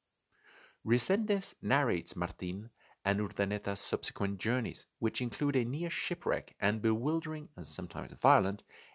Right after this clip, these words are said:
interactions with Pacific Islanders. He also examines the prejudice faced by Martin, who is suspected of treason after becoming the first man to complete the round trip across the Pacific.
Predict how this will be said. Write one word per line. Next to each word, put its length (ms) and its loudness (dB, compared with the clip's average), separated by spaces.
interactions 800 2
with 180 0
Pacific 520 -2
Islanders. 640 4
He 120 0
also 360 2
examines 640 0
the 120 0
prejudice 560 -4
faced 420 -2
by 120 2
Martin, 520 -8
who 140 4
is 140 0
suspected 580 -6
of 120 -4
treason 560 -2
after 220 -4
becoming 420 -4
the 100 -4
first 440 -2
man 360 -4
to 100 -8
complete 420 -12
the 100 2
round 360 0
trip 280 2
across 320 -4
the 80 -6
Pacific. 600 -6